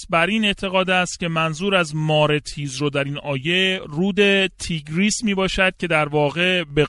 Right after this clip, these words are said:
قوم آشور اشاره می کند و منظور از مار پیچیده قوم اسرائیل است و آن اژدها که در دریاست سمبولی از رود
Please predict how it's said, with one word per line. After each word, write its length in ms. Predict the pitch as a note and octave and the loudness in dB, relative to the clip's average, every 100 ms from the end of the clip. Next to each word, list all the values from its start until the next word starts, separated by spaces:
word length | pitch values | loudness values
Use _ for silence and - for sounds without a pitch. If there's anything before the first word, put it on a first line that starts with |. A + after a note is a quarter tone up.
| - | 4
قوم 520 | E3+ F3+ F3 E3 D#3 - | 4 6 6 4 2 0
آشور 600 | C#3+ C3+ C3 - E3+ D#3+ | 2 4 2 0 2 2
اشاره 300 | A#2+ C3 B2 | 2 0 0
می 120 | B2 | -2
کند 320 | - B2+ B2 A#2 | -2 0 0 0
و 100 | C3 | 0
منظور 640 | C3+ C#3 C#3 C3 G3 A3+ | 2 0 0 0 2 4
از 280 | F3+ C3+ C3 | 4 2 -4
مار 400 | C#3 C#3 C#3 C#3 | -2 0 0 -2
پیچیده 880 | - C3+ - C#3 C3 D3+ F3+ G3 G#3+ _ _ - | -6 -10 -10 -8 -4 -2 2 0 -2 _ _ -6
قوم 260 | E3 G3 F#3+ D#3 - | -2 0 -2 -6 -8
اسرائیل 640 | C#3 - C3+ B2+ D3 G3+ | -10 -8 -6 -4 -2 0
است 400 | G3+ G#3+ A3+ - - _ - | 2 2 -2 -8 -14 _ -6
و 120 | D3 | -4
آن 340 | D#3 F#3 G3 - | 0 2 0 0
اژدها 520 | D3+ B2+ C#3+ D3+ G#3 | -4 0 0 2 0
که 120 | F3+ | 0
در 200 | D3+ C#3 | 0 -2
دریاست 880 | B2+ C3+ B2 A#2 C3+ E3+ G3 G3+ - - _ | -2 -4 -4 -4 0 2 2 0 -6 -16 _
سمبولی 760 | - - D#3 C#3+ C3+ G3 A3 G#3 | -6 -2 -2 -2 2 2 2 -2
از 280 | D3+ B2+ | -4 -6
رود 380 | B2+ B2+ F#3+ F#3 | -6 -4 -4 0